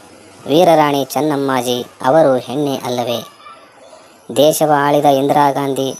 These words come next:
ಅವರು ಹೆಣ್ಣೇ ಅಲ್ಲವೇ? ರಾಷ್ಟ್ರವ ಕಟ್ಟಿದ ಝಾನ್ಸಿ ರಾಣಿ ಅವರು ಹೆಣ್ಣೇ ಅಲ್ಲವೇ?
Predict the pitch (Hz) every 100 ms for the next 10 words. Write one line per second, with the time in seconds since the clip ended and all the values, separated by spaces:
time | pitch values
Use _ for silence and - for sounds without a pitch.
0 | 139 151 165 151 143 143 143 104 139 131
1 | 131 127 - - - - - 135 165 -
2 | 143 143 135 - 131 127 120 135 165 147
3 | 135 127 127 123 117 - 151 160 135 120
4 | 127 143 127 120 117 117